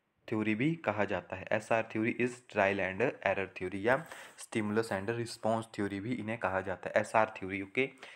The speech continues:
stimulus and response theory या trial and error theory, and in which certain came to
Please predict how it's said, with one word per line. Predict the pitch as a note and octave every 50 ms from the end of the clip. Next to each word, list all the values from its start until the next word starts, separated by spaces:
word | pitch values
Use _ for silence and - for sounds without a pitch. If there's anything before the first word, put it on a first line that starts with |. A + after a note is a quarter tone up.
| - - _
stimulus | - - A#2 A2+ A2 A2+ A2 -
and | G#2 G2 G2 B2
response | C3 B2+ A#2+ - - - G2+ G#2 G#2+
theory | G#2+ - - G#2+ G#2+ A#2
या | B2+ A#2+ A2 G#2+ A2 A2 A2 - - - - _ -
trial | F#2+ F2+ F#2 G2+ A2 A#2+ B2
and | C3 B2 - B2
error | B2 B2+ C3 B2+ B2+ -
theory, | C3 C3 C3 C3+ C3+ C3+ - - - - - A2+
and | A#2+ A#2+ - -
in | D3+ E3 E3+ D#3
which | E3+ E3+ E3+ - - - _ - - -
certain | A2+ G#2+ - B2+ C3 C#3+ D3 C#3+ - -
came | A2 G#2 G#2 G#2
to | - A#2+